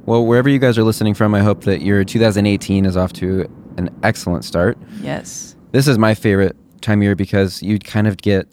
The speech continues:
Speaker 1: a reset. Even though what's funny is that, it, that, you know, it's not like it's a new, I mean, it's just a normal day.
Speaker 2: Right.
Speaker 1: But the, I think the concept of kind of starting a new year gives you a,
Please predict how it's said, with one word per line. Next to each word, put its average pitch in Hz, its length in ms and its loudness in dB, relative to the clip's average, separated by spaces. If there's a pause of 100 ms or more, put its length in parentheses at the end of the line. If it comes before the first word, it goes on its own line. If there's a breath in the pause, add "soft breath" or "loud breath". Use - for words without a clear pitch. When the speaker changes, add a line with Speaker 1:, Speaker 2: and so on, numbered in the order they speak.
Speaker 1:
a 92 380 0
reset. 90 600 -4 (280)
Even 170 180 2
though 165 80 4
what's 113 160 0
funny 120 220 0
is 92 80 -2
that, 95 100 0
it, - 160 -6
that, 104 180 -4
you 113 120 -2
know, 85 200 -4
it's - 140 -16
not 143 80 -2
like 101 140 -6
it's - 100 -8
a 92 60 -4
new, 92 280 -2 (220)
I 120 60 -4
mean, 120 80 2
it's 117 80 -2
just 143 160 0
a 110 40 4
normal 98 340 2
day. 87 440 -2
Speaker 2:
Right. - 240 -6 (240)
Speaker 1:
But 101 240 0
the, 107 140 2
I 98 60 2
think 104 200 -4
the 90 120 -6
concept 90 540 -4
of 87 300 -4
kind 87 180 -4
of 85 80 -8
starting 87 360 -4
a 85 40 -4
new 85 140 -4
year 107 400 0
gives 92 340 -8
you 92 320 -4
a, 87 320 -8